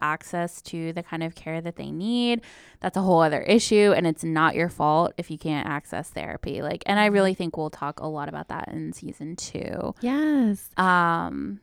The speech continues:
Speaker 2: And I wanna plug myself.
Speaker 1: No, yeah.
Speaker 2: Uh,
Speaker 1: <laughs> I'm just like, "Okay,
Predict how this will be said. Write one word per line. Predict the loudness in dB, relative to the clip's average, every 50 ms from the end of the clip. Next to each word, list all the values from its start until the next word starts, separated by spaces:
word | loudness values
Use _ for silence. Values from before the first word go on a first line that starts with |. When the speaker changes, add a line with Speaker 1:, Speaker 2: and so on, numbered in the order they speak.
| _ 0
Speaker 2:
And | 2 2 4 4 4 4 4 2 2 2
I | 4
wanna | 6 6 6
plug | 6 6 4 6 6
myself. | 6 4 4 4 6 6 8 8 8 10 10 12
Speaker 1:
No, | 12 12 12 12
yeah. | 12 12 12 12 12 12 12 12 12 12 12 12
Speaker 2:
Uh, | 12 12 12 12 12 12 12 12 12
Speaker 1:
<laughs> | 12 12 12
I'm | 12 12 12 12
just | 12 12 12
like, | 12 12 12
"Okay, | 12 12 12 12 12 12 12 12 12 12 12 12 8 8